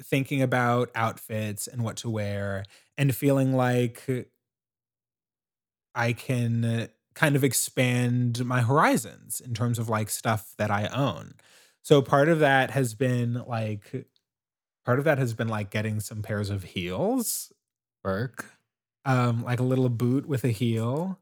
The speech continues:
Speaker 1: Uh, part of that has been, I also have, I, like, got this little pair of pumps, and then I got this, I did end up getting the black dress. Um,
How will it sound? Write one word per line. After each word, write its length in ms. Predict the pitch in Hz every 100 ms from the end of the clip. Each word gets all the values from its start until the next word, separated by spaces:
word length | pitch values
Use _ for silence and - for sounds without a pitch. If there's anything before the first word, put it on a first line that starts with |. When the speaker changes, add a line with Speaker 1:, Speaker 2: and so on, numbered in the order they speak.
| _ _ _ _ _ _ -
Speaker 1:
Uh, 540 | 123 117 113 113 113 - _ _ _ _ _ _ _ _ _ -
part 220 | 139 131
of 100 | 131
that 180 | 127 123
has 380 | 123 123 120 107
been, 760 | 120 117 117 113 113 113 113 - -
I 100 | 127
also 220 | 123 131
have, 260 | 120 113 113
I, 120 | 117
like, 200 | 113 110
got 180 | 113 101
this 200 | 110 -
little 140 | 98
pair 160 | 95 95
of 140 | 87 -
pumps, 500 | 170 160 156 147 -
and 180 | - 127
then 80 |
I 100 | 123
got 200 | 120 120
this, 260 | 120 113 - -
I 160 | 135 139
did 400 | 123 135 127 135
end 240 | 127 120
up 120 | 123
getting 260 | 113 113 117
the 80 | 117
black 280 | 107 113 -
dress. 560 | 107 87 120 139 - - _ _ _ _ _ -
Um, 680 | 120 110 107 104 107 -